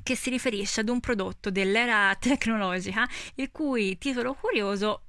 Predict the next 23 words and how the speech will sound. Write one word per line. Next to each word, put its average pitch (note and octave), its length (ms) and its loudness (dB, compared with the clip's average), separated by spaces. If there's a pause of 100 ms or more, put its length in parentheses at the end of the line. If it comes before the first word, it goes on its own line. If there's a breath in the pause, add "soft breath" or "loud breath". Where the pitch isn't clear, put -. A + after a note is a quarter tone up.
(120)
dice G#3 300 0
tutto, - 440 -8 (120)
<laughs> - 120 -12
praticamente. - 920 -4 (460 loud breath)
I, A#3 300 0
mm, G3 540 -2 (120)
i A3+ 80 -4
fan C4+ 300 4
delle A3 180 0
creepypasta G3+ 880 -2
si F#3+ 760 -2
aspettano G3 800 -6
storie A3 440 -4
strane F#3+ 760 -2 (500 loud breath)
con, A3 460 0
ehm, G3 640 0
creature, A#3+ 720 0
situazioni A3 1120 0
o G3+ 240 -2 (100)
persone A3+ 1040 -2 (160)
ovviamente G#3+ 580 -2
immaginarie G3 840 0
e - 180 -4